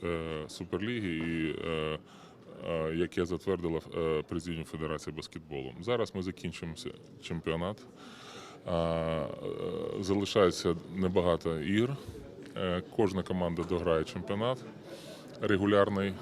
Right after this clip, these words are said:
А команда, яка не проплатила, а, взне-, внесок, вона буде наприкінці в таблиці за кожну гру,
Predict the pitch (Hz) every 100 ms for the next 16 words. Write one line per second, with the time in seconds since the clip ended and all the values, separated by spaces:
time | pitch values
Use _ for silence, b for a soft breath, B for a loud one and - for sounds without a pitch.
0 | - 90 87 85 85 - B B B -
1 | - - 104 113 117 98 92 90 - 95
2 | 92 - 98 92 104 98 90 B B B
3 | B B B - 95 98 - 101 92 90
4 | B B - 95 92 87 82 92 92 92
5 | - 92 92 92 95 90 151 - B B
6 | B B - 95 107 110 98 101 98 95
7 | - 92 90 92 - 92 - 113 110 -
8 | 92 98 107 - 85 B B B - -
9 | 90 92 104 87 95 90 98